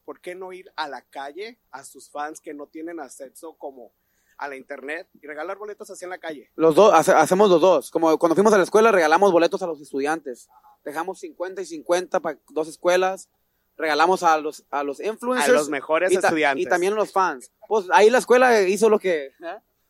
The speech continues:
Speaker 2: Ojalá que no se lo vendieron, ¿eh?
Speaker 1: Ah,
Speaker 2: Pero
Speaker 1: a ver, amigazo, una pregunta. Ahora que tienes tu discografía,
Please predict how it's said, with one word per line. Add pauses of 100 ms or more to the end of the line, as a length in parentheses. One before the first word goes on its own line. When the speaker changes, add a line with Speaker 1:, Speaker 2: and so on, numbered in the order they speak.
(140)
Speaker 2:
Ojalá
que
no
se
lo
vendieron,
¿eh? (100)
Speaker 1:
Ah, (180)
Speaker 2:
Pero
Speaker 1:
a
ver,
amigazo,
una
pregunta. (200)
Ahora
que
tienes
tu
discografía,